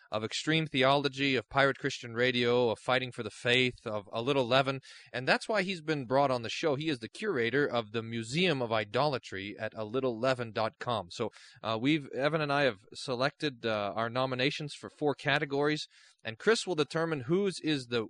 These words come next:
best. By best, we mean worst, uh, and then we'll give a thousand points, uh, to them. So, Chris, uh, welcome to the show. It's great to have you.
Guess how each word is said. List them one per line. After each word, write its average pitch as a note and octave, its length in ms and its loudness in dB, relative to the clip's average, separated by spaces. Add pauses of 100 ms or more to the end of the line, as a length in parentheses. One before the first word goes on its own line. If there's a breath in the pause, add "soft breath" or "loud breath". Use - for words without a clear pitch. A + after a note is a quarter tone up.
(140)
best. C3+ 640 2 (280)
By A#2 200 0
best, A#2+ 340 -2
we A#2+ 80 -4
mean G2+ 280 -10
worst, D3+ 600 2 (500)
uh, A2+ 160 -4
and A#2+ 140 -2
then C3+ 120 0
we'll B2+ 100 0
give C3 160 2
a A#2+ 60 2
thousand B2 400 0
points, A2 440 -8 (380)
uh, G2 160 -6
to C#3+ 120 2
them. F#2 140 -6
So, B2 260 -2
Chris, - 440 4
uh, C3+ 200 4
welcome F3 300 4
to D#3+ 80 -2
the C3 80 -2
show. F3+ 300 0
It's - 100 -4
great D#3 200 0
to C#3+ 60 -2
have E3 200 0
you. F#2+ 80 -4